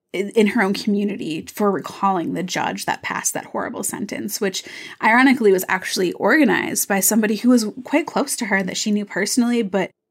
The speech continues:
who had no clue that Chanel was actually Emily Doe in this situation. So her writing's just so powerful. I read this book on audio, which I highly recommend because Chanel narrates it herself.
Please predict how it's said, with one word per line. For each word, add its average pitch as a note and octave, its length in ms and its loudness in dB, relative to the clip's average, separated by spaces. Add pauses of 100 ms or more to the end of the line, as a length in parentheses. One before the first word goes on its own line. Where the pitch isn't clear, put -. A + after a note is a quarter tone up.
who C4+ 140 8
had C4 200 6
no G#3 220 4
clue G3+ 240 0
that - 140 -8
Chanel - 460 -4
was G3+ 120 -6
actually - 420 -10
Emily - 280 -6
Doe - 240 -8
in - 80 -6
this - 160 -6
situation. - 840 -8 (220)
So - 260 2
her D#4 160 4
writing's F4+ 300 6
just A#3 180 2
so G#3 140 4
powerful. - 500 -4
I G#3+ 140 2
read C#4 180 4
this D#4 160 2
book B3 160 -2
on A#3 120 0
audio, E3 440 -2
which G3 180 2
I G#3+ 80 -2
highly C#4+ 540 2
recommend F#3 600 0
because F#3+ 280 -4
Chanel G3 440 0
narrates F3+ 440 -4
it F#3+ 100 -8
herself. E3+ 560 -6